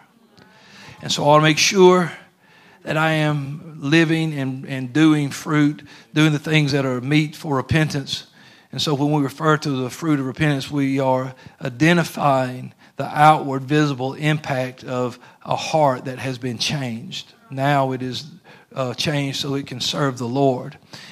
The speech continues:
And when we encounter Christ for the first time, there should be a noticeable change. You cannot experience a visitation from God and it not have an impact on your life. When Jacob, uh,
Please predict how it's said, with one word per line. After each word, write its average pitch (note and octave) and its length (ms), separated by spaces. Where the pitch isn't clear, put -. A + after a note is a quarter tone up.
And A#2 100
when C#3 140
we D3+ 100
encounter D3+ 920
Christ D#3 480
for E3+ 100
the C#3 60
first D3+ 300
time, D#3 240
there C#3 80
should D3+ 260
be C#3+ 160
a C3 100
noticeable C#3 520
change. C#3+ 640
You - 80
cannot D#3+ 400
experience D#3 560
a D3 60
visitation D#3 640
from C3+ 140
God D3 440
and D3 160
it C#3 120
not D3 260
have C3+ 200
an C3+ 100
impact D3+ 640
on C3+ 180
your C3 160
life. C3+ 600
When C#3 160
Jacob, D3 600
uh, C3 540